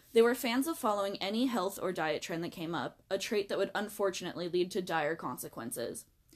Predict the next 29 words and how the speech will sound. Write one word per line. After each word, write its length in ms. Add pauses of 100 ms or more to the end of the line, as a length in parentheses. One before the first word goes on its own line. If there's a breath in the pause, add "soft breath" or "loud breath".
(300 soft breath)
While 220
visiting 500
Victoria, 520
B 180
C, 480
they 100
had 160
come 160
across 400
an 120
advertisement 680
for 140
one 140
of 120
Linda 240
Hazard's 380
books. 460 (460 soft breath)
When 140
it 80
arrived, 540
it 100
also 260
came 200
with 140
a 40
brochure 640
advertising 600
Wilderness 440
Heights. 420